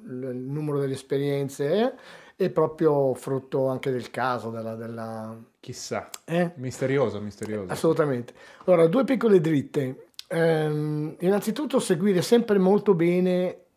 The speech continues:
Speaker 1: la, la ritmica, la divisione di un brano, perché molti hanno la tendenza a, non so, fai la, so, per usare i termini tecnici, fai la strofa in battere che inizia sul, sul primo,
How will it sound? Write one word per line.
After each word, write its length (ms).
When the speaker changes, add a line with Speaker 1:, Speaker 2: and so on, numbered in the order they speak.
Speaker 1:
la, 460
la 240
ritmica, 420
la 80
divisione 840
di 100
un 140
brano, 440
perché 640
molti 240
hanno 180
la 120
tendenza 800
a, 340
non 120
so, 160
fai 260
la, 440
so, 260
per 180
usare 480
i 80
termini 380
tecnici, 440
fai 200
la 100
strofa 340
in 140
battere 440
che 120
inizia 300
sul, 360
sul 200
primo, 580